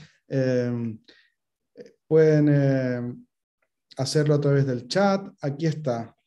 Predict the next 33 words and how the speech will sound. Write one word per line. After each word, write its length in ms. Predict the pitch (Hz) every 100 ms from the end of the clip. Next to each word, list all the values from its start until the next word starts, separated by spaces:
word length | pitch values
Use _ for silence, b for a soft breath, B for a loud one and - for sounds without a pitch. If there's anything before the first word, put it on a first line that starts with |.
| _ _ _ _ _
"No 180 | 147 170
tenemos 360 | 175 185 196 196
preguntas", 580 | 185 156 135 123 123
dicen 380 | 117 127 - 139
desde 260 | 135 127 135
Conecta. 440 | 135 123 - 113
Okay, 140 | 156 175 135 104 -
muchas 280 | - 135 143
gracias. 500 | 131 120 - 104 - B B B B B B B B _
Bueno, 440 | 156 208 190 170
yo, 440 | 156 214 214 208 147
yo 140 | 185
quiero 300 | 190 202 202
agradecerles 1080 | 202 180 170 147 156 214 185 156 165 160 -
en 180 | 165 156
nombre 360 | 165 170 170
de, 280 | 165 156 151
de 120 | 147
Conecta, 640 | 143 147 175 - - 151 196 - _ _ _ _ _ _ _ _ _
eh, 460 | 120 120 110 110 110
a, 600 | 127 123 120 117 113 110 107 107
a 80 | 123
Tomás 640 | 123 156 165 160 156 - 143
y 80 | 139
a 140 | 131
Martín 720 | 139 160 156 143 175 185 -
por, 180 | - 139
eh, 220 | 131 127
haber 360 | 127 127 135 139
participado 640 | 139 135 123 127 151 165
en 60 | 151
este 200 | 143 147
panel. 380 | 127 127 160